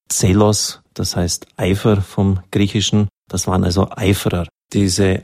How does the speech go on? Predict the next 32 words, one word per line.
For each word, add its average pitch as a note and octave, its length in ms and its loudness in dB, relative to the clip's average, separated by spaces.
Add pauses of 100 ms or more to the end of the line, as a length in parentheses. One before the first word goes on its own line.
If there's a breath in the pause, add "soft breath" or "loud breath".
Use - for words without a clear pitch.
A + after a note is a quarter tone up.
Eiferer, A2 500 0
die G2 400 0
ziemlich G#2+ 380 -2
brutal F#2+ 640 0
vorgingen, A2 760 2 (160)
auch - 220 -10
Waffengewalt F#2 600 0
einsetzten, G2 760 0 (160)
hatten G#2+ 360 0
zwei G2 520 0
Anväter, F#2+ 640 0
zwei - 260 -4
Personen A2+ 540 2
aus G2+ 120 -2
dem G#2+ 120 0
Alten F#2+ 240 -2
Testament, G#2 540 2
auf G2 80 -2
die G#2 100 -2
sie F#2+ 140 0
sich F2+ 200 0
besonders F#2 460 0
berufen F2+ 500 -2
haben. E2 320 -4 (340)
Zunächst - 400 0
einmal G#2 400 0
Pinchas, C3+ 680 0
er F#2+ 200 -4
war F2+ 180 0
ein F#2+ 140 2
Enkel G#2 440 -2
Aarons. F#2 680 0